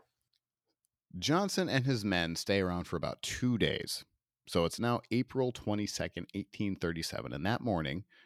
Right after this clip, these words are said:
Johnson sees Apaches that are on horseback, meaning that they either arriving or coming back, likely from a raid. In his papers,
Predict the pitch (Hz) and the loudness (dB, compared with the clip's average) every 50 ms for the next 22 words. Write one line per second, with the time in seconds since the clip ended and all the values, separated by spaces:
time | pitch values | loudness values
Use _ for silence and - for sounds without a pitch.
0 | _ - - 127 139 156 170 - 165 156 - - 123 120 120 113 110 - - 90 | _ -4 0 0 2 2 0 0 -2 -2 -2 0 0 0 0 0 -2 -4 -2 0
1 | 85 82 - - 87 82 80 78 82 82 80 78 80 78 - 76 71 67 - - | 0 0 0 -2 -4 -2 0 0 0 0 0 0 -2 -4 -4 -4 -4 -4 -4 -6
2 | - - - - - 87 113 151 175 135 80 - - 69 - - - - _ - | -6 -6 -6 -6 -4 0 2 4 6 4 4 2 0 -6 -10 -12 -20 -20 _ -2
3 | 87 85 82 - 87 82 82 71 85 80 73 78 76 - - 73 76 73 71 87 | 0 0 0 0 -2 0 0 0 0 -2 -2 -2 -2 -2 -2 -2 -2 2 4 6
4 | 95 113 117 110 78 80 76 73 82 113 139 - - 90 90 - - - - 104 | 6 8 8 6 4 2 -2 0 0 -2 -4 -2 0 -2 -2 -2 -2 -4 -2 0
5 | 104 92 87 69 69 64 67 - _ - - - - 80 85 90 90 - - 85 | 0 0 -2 -2 -2 -4 -4 -6 _ -16 -12 -6 -2 2 4 4 4 2 0 -2
6 | 85 82 - - - 67 65 65 - 67 65 - 95 101 - - 60 64 - - | -2 -2 -2 -4 -6 -6 -6 -6 -4 -6 -6 -6 -8 -8 -8 -8 -8 -10 -12 -14
7 | - _ _ _ _ _ _ _ _ _ _ _ _ _ _ _ _ _ _ _ | -18 _ _ _ _ _ _ _ _ _ _ _ _ _ _ _ _ _ _ _
8 | _ _ _ _ - - 139 156 185 190 202 - - - 185 170 160 - - - | _ _ _ _ 0 2 2 4 4 2 0 0 0 2 2 2 2 0 -4 -8
9 | - - - - - | -8 -10 -12 -12 -12